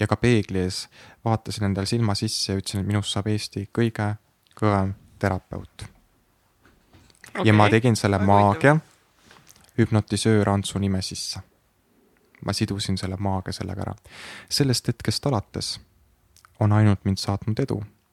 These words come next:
Speaker 1: aga mitte kõikides valdkondades. <laughs> Ma kaotasin täielikult ära, mm, selle maagia tõttu oma inimsuhted. Eh, mitte selles mõttes sõpradega mitte, aga partneritega,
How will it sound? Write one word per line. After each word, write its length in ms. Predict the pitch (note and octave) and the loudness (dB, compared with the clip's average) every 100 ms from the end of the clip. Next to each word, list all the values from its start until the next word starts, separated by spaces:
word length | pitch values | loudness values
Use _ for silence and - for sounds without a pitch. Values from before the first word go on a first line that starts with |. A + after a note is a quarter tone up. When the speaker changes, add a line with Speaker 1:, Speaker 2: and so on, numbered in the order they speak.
| _ _ - _ _ - | _ _ -20 _ _ -2
Speaker 1:
aga 200 | G2+ F#2+ | 0 2
mitte 240 | F#2+ - | 0 -2
kõikides 440 | G#2 A#2+ - - - | -2 -2 -2 -4 -4
valdkondades. 720 | F#2 - - G2 - - - | -6 -6 -6 -6 -8 -10 -6
<laughs> 1600 | - - - - - C3+ C3+ - D#3+ E3+ C#3 B2 - _ - _ | -6 -2 -4 -6 -10 -10 -12 0 2 2 -2 -10 -20 _ -20 _
Ma 180 | A2+ G2+ | 0 2
kaotasin 460 | G#2 G2+ - G#2 G2+ | 2 2 0 0 2
täielikult 640 | G2+ G2 F#2+ - F#2+ - | 2 2 0 -2 -4 -2
ära, 160 | G2+ G2 G2 F#2+ | 0 0 0 0
mm, 260 | G2+ G2 G2+ | 0 -2 -2
selle 240 | G2 F#2+ | -2 0
maagia 320 | G2+ G2+ F#2+ F#2+ | 2 0 -2 -6
tõttu 240 | - F#2+ | -4 -2
oma 140 | F#2+ F#2+ | 0 0
inimsuhted. 540 | F#2+ - C3 - - - _ _ _ | -2 -4 -8 -12 -16 -20 _ _ _
Eh, 180 | G2+ F#2 | -4 -4
mitte 280 | F#2 G2 - | -2 -4 -4
selles 220 | - G2 - | -4 -4 -4
mõttes 220 | - - - - | -8 -10 -10 -4
sõpradega 480 | A#2 - F#2 F2+ | -4 -2 -2 0
mitte, 360 | G#2 C3 - F#2 - - - _ | 0 -2 -6 -10 -10 -20 -20 _
aga 1400 | G2+ G2 - F#2+ F#2+ F#2+ F#2+ F#2+ F#2+ F#2+ F#2+ G2 - G2 | -2 -2 -2 -4 -2 -2 -2 -2 -4 -4 -4 -4 -4 0
partneritega, 680 | A#2 - - F#2 - - | 0 0 -8 -6 -8 -8